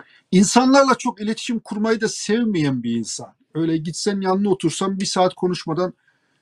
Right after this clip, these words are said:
e, kendi işine bakıp "Buyurun niye gelmişsiniz?" diyebilir. Siz o, o duyguyu, o psikolojiyi bilmezseniz "Ya bu adam kimdir böyle, böyle bu mağrur mudur,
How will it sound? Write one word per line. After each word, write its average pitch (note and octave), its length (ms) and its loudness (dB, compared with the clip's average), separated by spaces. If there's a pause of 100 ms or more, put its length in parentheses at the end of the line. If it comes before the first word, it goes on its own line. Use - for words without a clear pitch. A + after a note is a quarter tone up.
(160)
e, D#3 160 -4
kendi F#3 280 2
işine F#3 320 0
bakıp E3 400 0 (380)
"Buyurun F#3 460 -2
niye F#3 160 4
gelmişsiniz?" F3 680 0
diyebilir. E3 440 2
Siz G3+ 220 -6
o, B3 140 6
o A3+ 400 2
duyguyu, G#3 400 6
o G#3+ 120 4
psikolojiyi G#3+ 680 0
bilmezseniz G#3 800 4 (640)
"Ya G3+ 220 4
bu A#3+ 100 4
adam A#3 240 4
kimdir G#3+ 480 -4
böyle, D3+ 360 -2
böyle E3+ 320 -4
bu F3 120 -8
mağrur E3+ 480 2
mudur, C#3+ 460 0